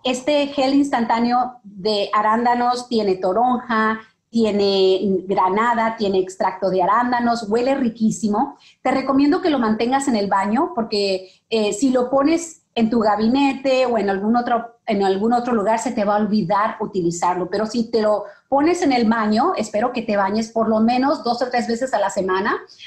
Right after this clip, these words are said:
así que vas a acordarte de utilizar tu exfoliador. Y una,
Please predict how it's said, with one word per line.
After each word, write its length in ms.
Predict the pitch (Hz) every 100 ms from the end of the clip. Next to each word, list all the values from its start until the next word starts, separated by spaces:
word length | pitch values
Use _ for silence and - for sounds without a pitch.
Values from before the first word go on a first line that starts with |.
| -
así 320 | 226 247 233
que 100 | 269
vas 220 | 240 240
a 100 | 285 -
acordarte 720 | 226 220 220 214 220 - 294
de 80 | 262
utilizar 460 | 240 190 185 190
tu 80 | -
exfoliador. 640 | 214 - 170 170 160 156 - - - - -
Y 140 | 330 403 403 554
una, 400 | 285 339 339 349